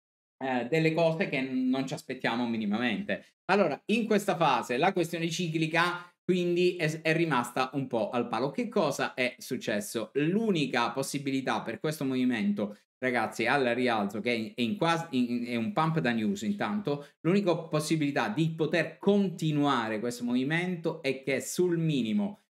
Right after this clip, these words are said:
del giorno, eh, prezzi Bitstamp ventidue di agosto, oppure alcuni li hanno il diciotto, comunque in questa zona, perché dipende quali guardate, si sia chiuso un ciclo trimestrale,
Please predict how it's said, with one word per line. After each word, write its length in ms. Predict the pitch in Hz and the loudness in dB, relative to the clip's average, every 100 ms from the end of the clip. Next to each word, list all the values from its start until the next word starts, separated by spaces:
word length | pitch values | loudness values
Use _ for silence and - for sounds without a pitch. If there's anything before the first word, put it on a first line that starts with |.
| _ | _
del 500 | 151 175 156 139 127 | 2 4 4 2 0
giorno, 720 | 123 135 123 110 101 104 98 - | -2 2 2 2 2 0 0 -2
eh, 440 | 113 104 104 101 101 | -2 0 0 -2 0
prezzi 360 | 151 143 135 | -2 -2 -6
Bitstamp 720 | 123 127 - - 147 127 110 107 | -4 -4 -6 -2 0 0 -2 -2
ventidue 500 | 127 110 117 120 113 | -2 -2 -4 -2 0
di 80 | |
agosto, 440 | 123 151 127 - 104 | 0 2 0 -2 -8
oppure 260 | - 120 | -4 -2
alcuni 320 | 101 131 117 107 | -2 -4 -2 0
li 120 | 110 | 0
hanno 360 | 113 101 101 - | -2 -2 -6 -4
il 240 | 127 104 | -2 -2
diciotto, 560 | 165 165 120 92 - 104 | -4 -2 -2 -4 -8 -6
comunque 460 | 127 104 101 92 - _ 147 | -4 -4 -6 -8 -12 _ -2
in 160 | 160 | 0
questa 420 | 156 135 - 131 127 | 0 -2 0 -2 0
zona, 440 | 123 104 101 107 | 0 0 -2 -4
perché 240 | 98 - | -8 -6
dipende 400 | 104 104 110 104 | -4 -2 -2 -2
quali 260 | 104 104 98 | 0 -2 -2
guardate, 540 | 123 156 139 120 117 | -2 -2 -2 -4 -6
si 160 | 123 131 | -8 -8
sia 320 | 131 117 - | -4 -4 -4
chiuso 560 | - 127 127 170 160 - | -2 0 0 0 -2 0
un 160 | 147 147 | -2 -2
ciclo 480 | 120 101 107 104 | -4 -4 -4 -6
trimestrale, 1040 | - 127 117 107 - - 117 98 120 156 | -4 -4 -4 -6 -10 -6 -4 -2 -2 -4